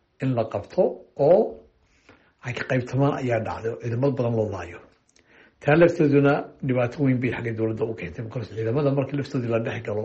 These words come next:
ay qaybsamaan, mashaakil baa ku jira. Marka isku soo wada duubduub, dhowrka saddexdaas arrimood aan ku dhigay iyo arrimo kaleba oo ay arrintan kalena ay noqon doonto xagga, ah, diplomacy kaloo ka socda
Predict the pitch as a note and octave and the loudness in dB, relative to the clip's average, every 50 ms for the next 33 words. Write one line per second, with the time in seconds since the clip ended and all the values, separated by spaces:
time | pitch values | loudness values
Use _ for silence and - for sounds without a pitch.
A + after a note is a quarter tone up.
0 | - - A#2 A2 - G#2+ G2 - - - A2+ A#2+ A#2 G#2 E2+ - - _ _ _ | -6 -10 -14 -12 -10 -12 -12 -12 -10 -8 -6 -6 -6 -6 -8 -12 -18 _ _ _
1 | _ _ _ - - _ _ _ _ - B2+ - - C3 B2+ B2 - A#2+ G#2 G#2 | _ _ _ -20 -20 _ _ _ _ -14 -12 -6 -4 -4 -4 -4 -4 -4 -4 -4
2 | G2+ - - G#2 - - G2 G2 - - - _ _ _ _ _ _ _ _ _ | -6 -6 -10 -16 -16 -16 -16 -16 -16 -18 -20 _ _ _ _ _ _ _ _ _
3 | _ - C#3 D#3+ D3+ D3+ - - - - G#3 G3+ F#3 E3 D#3+ C#3+ - D3+ C3 B2+ | _ -8 -2 0 0 0 0 -4 -4 2 6 6 8 8 6 4 2 2 0 2
4 | B2 C#3 C3+ A#2 - - - - D3+ C#3+ C#3 - C#3+ C3+ C3+ C3+ - - - - | 2 2 2 2 2 -2 0 6 6 6 6 6 2 0 0 -2 -4 -8 -12 -18
5 | _ _ - - - F#3 D3+ C3 A2+ C3+ C#3 C3+ A#2+ - - - - _ - A#2 | _ _ -20 -14 -10 -6 -4 -2 2 2 2 2 0 -2 -6 -10 -12 _ -6 -4
6 | A#2+ A#2+ B2+ B2+ B2 A#2 - - - B2 A2+ A2 G2+ A2 A#2+ B2+ - - - _ | -2 0 2 2 2 2 0 -2 -6 -6 -4 -4 -4 -4 -4 -6 -8 -12 -18 _
7 | _ B2 A2+ A2+ A#2+ - - - G#2 G2 A2+ C3+ F3 D#3+ - - - B2 A#2+ A2 | _ -10 -6 -4 -4 -4 -4 -6 -8 -6 0 2 2 2 0 -2 -2 -2 -2 -2
8 | - C#2+ - - - _ _ - - - - - _ _ _ _ _ _ _ - | -4 -6 -6 -12 -16 _ _ -20 -20 -20 -20 -20 _ _ _ _ _ _ _ -2
9 | B2+ A#2 A2+ A2+ A2+ - - - - - G#2+ C3+ D#3 C#3+ B2+ A2+ - - - - | 0 2 2 0 -2 -4 -10 -12 -10 -8 -6 -6 -4 -4 -6 -6 -8 -10 -16 -18
10 | - - - B2 A#2+ B2 C3+ C3 A2+ A2+ G#2+ - - A#2+ - B2+ B2 B2 A2+ G#2+ | -14 -10 -8 -4 -2 -2 -2 -2 -2 -4 -6 -8 -10 -6 -4 -4 -2 -2 -4 -4
11 | A#2 A#2+ B2 A#2+ - - - - - C3+ B2+ B2 - - - - - _ _ _ | -4 -6 -8 -8 -10 -14 -18 -10 -8 -6 -4 -4 -6 -6 -8 -14 -20 _ _ _
12 | _ - _ _ _ _ _ _ - - - B2+ A#2+ A2+ - A#2 A#2 A2+ B2 A2+ | _ -20 _ _ _ _ _ _ -10 -6 -4 -2 -2 -2 -4 -4 -6 -4 -2 2
13 | C3 D#3 D#3 C#3+ C#3 B2+ - - - B2+ - - A#2+ A#2+ A#2 - - - - A2 | 4 4 4 6 4 2 0 -2 -6 -8 -6 -4 -2 -2 0 -2 -4 -4 -4 -6
14 | G#2+ G#2 G2+ | -6 -6 -6